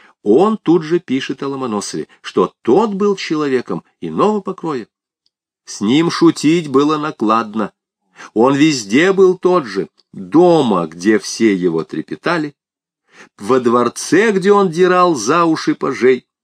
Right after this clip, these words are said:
в академии, где, по свидетельству Шлецера, не смели при нём пикнуть. И новое возвращение к Ломоносову, уже в связи с Радищевым. Радищев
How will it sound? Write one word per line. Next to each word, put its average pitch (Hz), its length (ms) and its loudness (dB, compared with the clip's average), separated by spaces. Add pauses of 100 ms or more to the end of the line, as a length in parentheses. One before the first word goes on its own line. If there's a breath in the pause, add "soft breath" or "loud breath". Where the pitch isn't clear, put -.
(320)
в 90 120 -4
академии, 113 800 0 (640 loud breath)
где, 110 220 0
по 139 100 0
свидетельству 139 720 0
Шлецера, 127 840 0
не 127 240 -2
смели 165 600 0
при 117 260 -6
нём 104 320 -2
пикнуть. - 600 -10 (1040)
И 82 100 -10
новое 78 520 -2
возвращение 110 580 -6
к 143 80 -10
Ломоносову, 151 600 -10 (380 loud breath)
уже 95 340 0
в - 60 -8
связи 123 320 -8
с - 100 -10
Радищевым. 151 560 -10 (1000 loud breath)
Радищев 135 960 -4